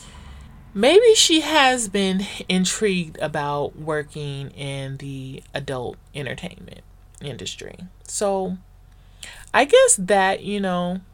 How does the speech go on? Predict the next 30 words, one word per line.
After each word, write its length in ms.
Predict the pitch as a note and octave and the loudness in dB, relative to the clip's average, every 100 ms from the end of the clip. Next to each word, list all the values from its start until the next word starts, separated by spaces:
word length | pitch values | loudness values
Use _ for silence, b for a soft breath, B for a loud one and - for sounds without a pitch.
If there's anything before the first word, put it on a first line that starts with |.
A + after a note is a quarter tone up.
| - | -10
could 160 | A3 | -6
explain 800 | G3+ - - G3+ G3 F#3+ F#3+ G3 - - - | -4 -6 -6 -4 -4 -4 -6 -10 -14 -20 -16
her 600 | - G3+ F#3+ F#3 F#3 F3+ - | -10 -6 -4 -4 -4 -8 -12
mindset 840 | F3+ F#3+ F#3+ G3 G3+ - G#3 G3 F#3 - | -8 -6 -4 -6 -6 -2 0 -2 -4 -8
and, 480 | E3+ E3 E3 E3 F3 B B B B B B | -8 -6 -8 -10 -14 B B B B B B
you 120 | F#3 | -8
know, 160 | F#3 F3 | -6 -4
make 340 | F3 F3+ F3+ | -4 -6 -6
this 180 | F3+ F3 | -8 -2
scene 680 | - - F3+ F3 F3 E3+ - | -2 -2 -4 -4 -6 -8 -12
make 280 | D#3+ E3+ F3 | -10 -10 -8
a 40 | D#3 | -8
little 200 | E3+ E3 | -8 -8
bit 160 | F3 | -10
more 560 | E3+ E3+ E3 E3 E3+ F3+ - - | -10 -10 -10 -10 -12 -14 -20 -14
sense 380 | - F3+ F3+ - | -10 -8 -6 -8
to 100 | G3 | -6
me, 200 | F3+ F3+ | -6 -6
or 140 | D#3 | -10
just, 280 | D3+ D#3 - | -10 -12 -10
you 120 | - | -8
know, 120 | E3+ D3+ | -10 -10
the 140 | - | -10
acting 480 | D#3 E3 - E3 E3 | -10 -12 -14 -14 -14
make 180 | F3 E3+ | -14 -12
a 40 | |
little 180 | E3 E3 | -14 -14
bit 140 | E3+ | -14
more 200 | F3 E3+ | -12 -10
sense. 640 | F3 - F3+ F#3 - - | -8 -8 -10 -10 -12 -12